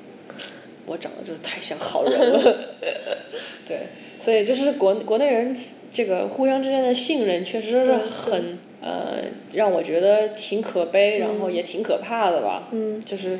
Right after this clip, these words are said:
Speaker 1: 所以需要这样的支付宝这样的东西。然后最神奇的就是，支付宝花这么长的时间，花这么大精力，让男女老少都知道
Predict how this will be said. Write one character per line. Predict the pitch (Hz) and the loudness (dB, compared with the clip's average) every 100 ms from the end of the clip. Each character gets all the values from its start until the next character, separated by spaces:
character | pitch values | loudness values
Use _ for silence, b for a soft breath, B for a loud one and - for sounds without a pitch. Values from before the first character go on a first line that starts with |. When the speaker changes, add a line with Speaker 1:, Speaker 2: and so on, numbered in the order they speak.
| 190 | -6
Speaker 1:
所 | - 220 | -2 4
以 | 247 190 | 6 6
需 | - - 285 | 4 0 4
要 | 277 202 | 4 4
这 | 185 | 2
样 | 175 175 | -4 -6
的 | 180 175 175 - | -6 -4 -4 -6
支 | - | -8
付 | 202 190 | -10 -6
宝 | 175 - | -4 -2
这 | 185 | -4
样 | 175 | -4
的 | - | -6
东 | - 190 | -6 -6
西。 | 202 185 | -4 -4
然 | 175 | -2
后 | 202 226 208 - - - - - - - | 0 -2 -2 -12 -20 -20 -20 -20 -18 -4
最 | 294 | 0
神 | - 190 | 0 0
奇 | 214 | -2
的 | 226 | 0
就 | 233 | 0
是， | 226 226 202 190 190 - 190 190 - - - | 0 2 4 4 2 -4 -12 -16 -18 -20 -8
支 | 247 | -4
付 | 233 | -2
宝 | 208 185 208 233 - | -2 -2 -4 -6 -8
花 | - 208 | -4 -2
这 | 208 214 | 0 -2
么 | |
长 | 202 190 | -4 -6
的 | 196 | -6
时 | - 185 | -6 -4
间， | 196 | -4
花 | 202 | -2
这 | 202 | -4
么 | 196 | -4
大 | 190 | -4
精 | 196 214 | -4 -2
力， | 214 | 0
让 | 202 196 185 180 185 202 - - - | 2 2 0 -6 -10 -14 -18 -20 -12
男 | 165 185 | -4 -2
女 | 226 | 0
老 | 208 | -2
少 | - 208 | -2 0
都 | - 262 | 0 -2
知 | 254 247 | -2 0
道 | 185 165 | 2 2